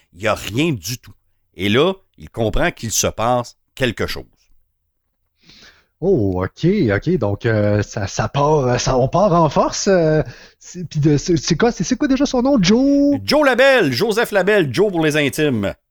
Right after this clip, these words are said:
Speaker 2: Ok, puis lui, c'était-tu un Français, un
Speaker 1: Euh, ben
Speaker 2: Anglais ?
Speaker 1: oui, ben c'est ça. C'était, euh, c'est, c'était, il y avait une communauté francophone dans ce secteur-là. Euh, au N-, Manitoba, juste en bas, il y avait aussi des communautés francophones.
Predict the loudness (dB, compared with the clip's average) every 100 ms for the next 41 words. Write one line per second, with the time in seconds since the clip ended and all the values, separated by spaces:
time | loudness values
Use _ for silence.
0 | _ _ -6 0 0 2 2 2 2 2
1 | 2 0 0 2 2 2 0 0 0 -2
2 | -4 -4 -2 -4 -4 -4 -6 -4 -2 2
3 | 2 2 2 2 0 0 2 2 0 0
4 | 0 -2 -4 0 2 4 4 4 2 0
5 | -2 -10 -12 -8 -2 -2 0 0 0 0
6 | -4 -2 -2 -2 -4 -4 -2 -4 -2 -2
7 | 0 -2 -4 -4 -6 -6 -4 -2 -2 -2
8 | -2 _ _ _ -2 0 2 2 0 -2
9 | -2 0 0 0 -2 -2 0 -2 -4 -2
10 | 0 0 0 -2 -6 -8 -4 -4 -4 -6
11 | -10 -8 -6 -6 -4 -4 -4